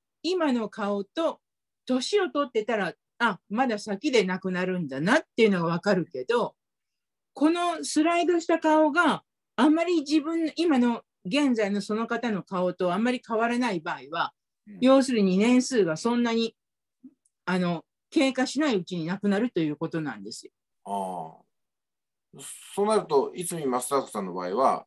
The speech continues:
Speaker 2: まあ、若くして亡くなったんですけども、
Speaker 1: そうです。
Speaker 2: 八十、
Speaker 1: だから、
Speaker 2: 九十の人に対して思想が出てるっていうのは、これ適当なんですか？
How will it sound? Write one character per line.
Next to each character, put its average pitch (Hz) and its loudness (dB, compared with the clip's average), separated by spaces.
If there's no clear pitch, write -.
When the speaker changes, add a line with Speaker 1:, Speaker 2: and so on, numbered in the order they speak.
Speaker 2:
ま 113 -8
あ、 107 -10
若 139 -4
く - -12
し - -4
て 104 -6
亡 92 -6
く - -8
な 101 0
っ 87 -8
た 98 -4
ん - -4
で - -8
す - -14
け 82 -10
ど 92 -4
も、 101 -2
Speaker 1:
そ 254 8
う 196 8
で 165 6
す。 196 2
Speaker 2:
八 - -
十、 196 0
Speaker 1:
だ 240 6
か 226 6
ら、 180 6
Speaker 2:
九 175 4
十 143 0
の - 4
人 - 2
に 107 2
対 95 2
し - -6
て - 0
思 95 0
想 175 2
が 165 4
出 165 -6
て - 0
る 175 -6
っ - -8
て - -16
い 185 -8
う - -14
の 170 -12
は、 156 -16
こ - -14
れ 202 -14
適 - -20
当 156 -8
な 160 -2
ん - -6
で - -16
す - -14
か？ - -20